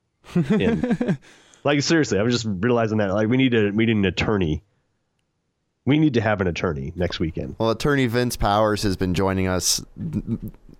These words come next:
Speaker 3: two or three days a week for the last three weeks to cover this. So maybe we can, we can all get together and, uh, see if he'll call into the show next Saturday.
Speaker 2: Yeah, we need to. F-, yeah,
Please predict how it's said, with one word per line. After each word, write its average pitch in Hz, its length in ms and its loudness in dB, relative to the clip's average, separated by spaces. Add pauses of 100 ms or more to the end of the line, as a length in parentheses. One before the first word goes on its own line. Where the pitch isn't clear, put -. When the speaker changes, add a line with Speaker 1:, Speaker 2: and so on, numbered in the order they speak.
Speaker 3:
two 170 140 2
or 131 100 2
three 120 220 0
days 107 260 2
a 95 60 0
week 101 260 2
for 95 120 -2
the 92 80 2
last 95 380 0
three 98 180 2
weeks 98 240 0
to 87 80 -2
cover 101 280 0
this. 92 180 0
So 101 140 0
maybe 104 320 0
we 101 120 0
can, 98 300 0 (300)
we 104 100 -2
can 104 140 -2
all 95 180 2
get 98 160 -2
together 92 420 0
and, 92 120 0
uh, 90 120 0
see 104 200 -2
if 92 120 -2
he'll 95 120 -2
call 92 300 0
into 90 120 0
the 82 140 -2
show 85 260 0
next 78 220 -4
Saturday. 76 500 0 (260)
Speaker 2:
Yeah, 131 280 4
we 127 140 2
need 175 160 2
to. 120 60 0
F-, - 120 -12
yeah, 110 380 0